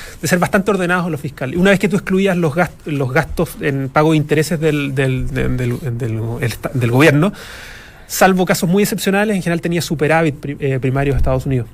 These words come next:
Em, los últimos diez años, básicamente posterior a la crisis subprime, eso desapareció y lleva grandes, eh, un gran periodo de tiempo con déficit primario. Y para llevar acá, Estados Unidos tenía manos en la deuda pública como porcentaje del producto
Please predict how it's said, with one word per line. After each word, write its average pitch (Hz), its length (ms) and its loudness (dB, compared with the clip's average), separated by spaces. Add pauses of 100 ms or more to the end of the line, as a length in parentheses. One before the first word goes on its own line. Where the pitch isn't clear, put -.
(160)
Em, 117 480 -4
los 143 140 2
últimos 165 300 2
diez 180 120 6
años, 180 240 2 (520)
básicamente 160 520 0
posterior 151 280 2
a 151 40 6
la 147 100 4
crisis 143 280 -2
subprime, 175 460 0 (200)
eso - 160 -4
desapareció 123 680 0
y 139 80 -4
lleva 131 200 2
grandes, 151 520 2 (220)
eh, 127 280 -4
un 143 120 -2 (120)
gran 151 160 4
periodo 156 180 4
de 151 40 2
tiempo 160 260 0
con 127 140 2
déficit 139 260 -2
primario. 156 380 2 (640)
Y 139 60 -2
para 127 120 2
llevar 139 200 6
acá, 156 320 2
Estados 160 340 2
Unidos 160 260 2
tenía 156 420 2 (640)
manos 151 680 0
en 131 280 -4 (180)
la 131 220 2
deuda 180 360 4
pública 185 380 0
como 131 180 -4
porcentaje 127 460 -6
del 185 120 -4
producto 143 640 -2